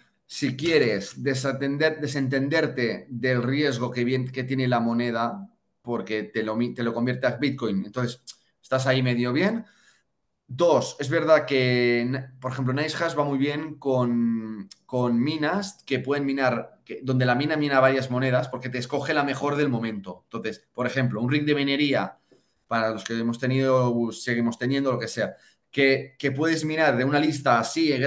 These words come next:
grande cien tokens, que cada día el token más, digamos, más rentable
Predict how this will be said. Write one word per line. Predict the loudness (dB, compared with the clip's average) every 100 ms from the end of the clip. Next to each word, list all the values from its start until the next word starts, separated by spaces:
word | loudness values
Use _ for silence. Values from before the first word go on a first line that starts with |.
| 0 2
grande | 2 2 0 -2 -2 -8 _
cien | _ 0 2 2 4
tokens, | 6 6 4 -2 -4
que | -6 2
cada | 4 4 4
día | 2
el | 2 2
token | 0 0 0 2
más, | 0 -2 -6 -8
digamos, | -4 -2 -2 -6 -2
más | 0 2 0
rentable | 0 4 6 6 2